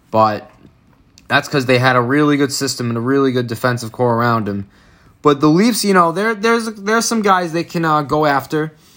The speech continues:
uh, for defenseman wise. Uh, maybe go after an, a Hampus Lindholm. You know, the Ducks are s-, starting to be in sell mode. He's got a year left.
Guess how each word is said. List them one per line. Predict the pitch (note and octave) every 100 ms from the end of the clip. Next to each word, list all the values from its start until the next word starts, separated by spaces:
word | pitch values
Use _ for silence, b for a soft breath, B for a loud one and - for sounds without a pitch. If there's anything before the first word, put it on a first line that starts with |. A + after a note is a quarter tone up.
| b b
uh, | - B2+ B2+
for | C3 C3+
defenseman | B2+ D3 F3+ - C3+ C3
wise. | B2 B2 B2+ A#2+
Uh, | A2+ B2 A#2+
maybe | C#3 D#3+
go | D3 D#3
after | D3+ D3+
an, | C#3
a | B2 B2
Hampus | A#2 C3+ C#3 C#3+ -
Lindholm. | C#3 C#3 D3 D3+ D3
You | B2
know, | B2
the | A#2
Ducks | C3+ C3+ -
are | C#3 B2+
s-, | B2 -
starting | - D3 C#3 C3
to |
be | C3+
in | B2
sell | B2 C#3 C#3
mode. | B2+ B2
He's | B2
got | B2 C3
a |
year | B2+ C3+
left. | C3+ C3 C3 -